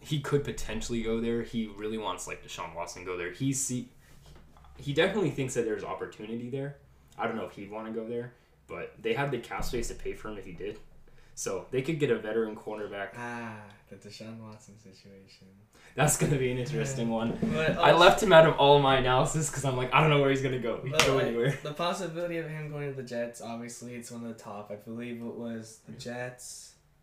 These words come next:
Speaker 2: Miami, and there's a third team.
Speaker 1: Before they any-, said anything about Jimmy Garoppolo, they said San Fran was in there,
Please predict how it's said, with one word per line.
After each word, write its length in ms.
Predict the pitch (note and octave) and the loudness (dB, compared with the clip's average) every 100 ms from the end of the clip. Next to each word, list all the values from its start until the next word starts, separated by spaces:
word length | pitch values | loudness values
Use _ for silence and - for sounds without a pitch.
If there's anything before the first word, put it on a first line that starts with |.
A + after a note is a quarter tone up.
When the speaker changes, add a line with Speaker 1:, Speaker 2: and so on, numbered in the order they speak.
| _ _ | _ _
Speaker 2:
Miami, 640 | G#2 A2+ A#2 A2+ A2+ A2 - _ _ _ _ _ - | -16 -12 -10 -10 -12 -14 -18 _ _ _ _ _ -20
and 800 | G2+ G2+ G2+ G2 F#2+ F2+ D#2 D2 _ _ _ | -18 -18 -16 -18 -20 -20 -20 -20 _ _ _
there's 240 | G2+ G#2+ G#2 | -20 -18 -16
a 60 | |
third 420 | - G#2 G2+ F#2+ - | -16 -12 -12 -12 -18
team. 280 | D#2+ D#2 D2+ _ _ _ _ _ - - _ - - | -20 -20 -20 _ _ _ _ _ -20 -20 _ -20 -12
Speaker 1:
Before 520 | - - D3+ C3 D2 - G#2+ | -10 -4 -2 -2 -4 -10 -8
they 200 | F#2+ G#2+ | -6 -6
any-, 140 | A2+ | -8
said 200 | - G2+ | -10 -10
anything 240 | F#2+ - - | -12 -12 -16
about 140 | - | -16
Jimmy 200 | G2 F#2+ | -16 -14
Garoppolo, 560 | - D#2+ F2+ - - D#2+ | -12 -10 -10 -10 -12 -10
they 140 | G2 | -8
said 380 | - F#2+ E2 D#2 - - | -8 -8 -10 -12 -20 -20
San 260 | - G#2 G2 | -14 -14 -12
Fran 220 | F#2+ F#2+ | -12 -10
was 120 | F#2+ | -12
in 80 | F#2+ | -14
there, 280 | F#2 F#2 | -14 -16